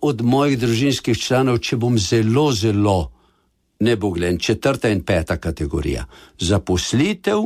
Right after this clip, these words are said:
polna zaposlitev družinskega člana kot oskrbovalca,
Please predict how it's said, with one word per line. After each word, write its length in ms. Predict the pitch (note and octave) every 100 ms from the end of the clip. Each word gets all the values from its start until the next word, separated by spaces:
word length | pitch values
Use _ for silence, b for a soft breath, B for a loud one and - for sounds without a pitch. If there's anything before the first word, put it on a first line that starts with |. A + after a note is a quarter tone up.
| C4 _ b b b b b b _
polna 420 | C3 F#3 G#3 F3+
zaposlitev 920 | C#3+ D3 A#2+ A2+ - A#2 A#2 - E2 E2
družinskega 880 | G#2 G2+ B2+ C3 G#2 - F2+ E2
člana 500 | D2+ - B2 E3 F3+
kot 220 | - G#2 F#2
oskrbovalca, 1120 | F2 - F#2 D#2+ E2+ F#2 C3+ F3 - G3+ A3